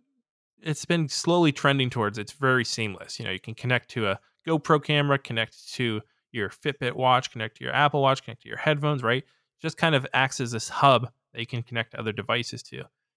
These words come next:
And that would be really cool if smart, uh, smartphones' features of being able to do that so easily could be passed on to cameras. Mainly, I'm thinking, I've <laughs> often expressed the need for gimbals and cameras to communicate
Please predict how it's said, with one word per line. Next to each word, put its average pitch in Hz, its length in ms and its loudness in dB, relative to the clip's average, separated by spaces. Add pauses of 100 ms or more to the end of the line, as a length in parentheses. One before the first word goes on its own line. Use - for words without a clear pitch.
(140)
And 127 160 -2
that 165 100 6
would 208 120 4
be 190 120 2
really 147 340 2 (120)
cool 120 360 2 (460)
if 123 300 -2 (580)
smart, 160 320 6
uh, 107 220 4
smartphones' 147 680 0
features 117 400 -4
of 110 140 -6
being 120 160 2
able 117 120 4
to 113 80 0
do 117 180 0
that 110 220 2
so 120 200 -2
easily 123 440 0 (280)
could 147 160 -4
be 139 120 2
passed - 380 -2
on 104 300 -2
to - 120 -18
cameras. 139 640 -2 (520)
Mainly, 151 420 6
I'm 123 140 4
thinking, 120 420 0 (300)
I've 117 180 2
<laughs> - 0 -
often 127 640 2
expressed - 480 -4
the 123 80 -2
need 117 280 0
for - 140 -18
gimbals 127 460 0
and 110 100 -2
cameras 120 320 -2
to - 80 -14
communicate 131 540 -4